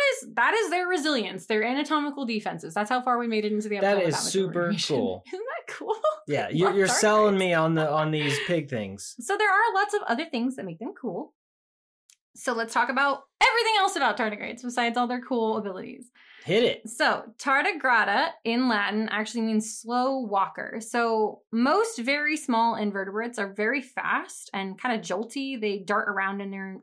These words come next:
Speaker 1: their space kinda randomly. Tardigrades don't really do that. They move very deliberately and quite slowly. They actually kinda, like, bounce off of bits of debris from one to the next,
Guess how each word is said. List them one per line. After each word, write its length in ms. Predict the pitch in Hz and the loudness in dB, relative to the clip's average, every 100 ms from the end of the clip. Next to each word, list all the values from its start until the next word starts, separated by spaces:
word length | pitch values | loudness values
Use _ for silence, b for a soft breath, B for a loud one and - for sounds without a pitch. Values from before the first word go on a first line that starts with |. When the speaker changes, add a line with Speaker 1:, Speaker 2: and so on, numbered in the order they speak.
| - | -12
Speaker 1:
their 240 | 185 190 | -4 -4
space 480 | 175 - 185 190 - | -6 -10 -8 -8 -10
kinda 240 | - 190 | -10 -8
randomly. 560 | 180 190 208 220 247 285 B B B B _ | -8 -4 0 2 2 -2 B B B B _
Tardigrades 420 | 294 339 392 427 | -2 0 0 0
don't 160 | 415 349 | 0 0
really 140 | 311 | 0
do 180 | 214 208 | -2 -4
that. 220 | 202 190 | -4 -2
They 120 | - 254 | 0 2
move 640 | 254 277 302 302 302 254 - | 2 2 0 -2 -6 -12 -14
very 480 | 208 254 302 349 | -4 -2 0 -2
deliberately 760 | 269 220 208 202 269 269 320 320 | -2 -2 -2 -2 -2 -2 -6 -6
and 200 | 226 226 | -4 -4
quite 320 | 262 359 - | -2 -4 -6
slowly. 540 | - 214 185 175 214 - _ _ _ _ _ - | -4 -2 -2 -8 -14 -18 _ _ _ _ _ -4
They 160 | 247 | 0
actually 520 | - - - 294 285 262 | 0 -2 -6 -4 -4 -4
kinda, 220 | 277 254 | -2 0
like, 200 | 214 190 | -2 -4
bounce 340 | 196 226 240 | -2 0 -2
off 240 | - 220 220 | 0 -2 0
of 280 | 214 196 _ | -6 -6 _
bits 300 | 190 - - | -6 -6 -10
of 160 | 208 | -8
debris 640 | 196 190 - 254 294 285 277 | -8 -10 -6 -2 0 0 -2
from 260 | 240 214 202 | -2 -2 -2
one 160 | 196 | -6
to 100 | 196 | -8
the 120 | 190 185 | -10 -6
next, 540 | 214 233 240 - - | -6 -6 -10 -16 -16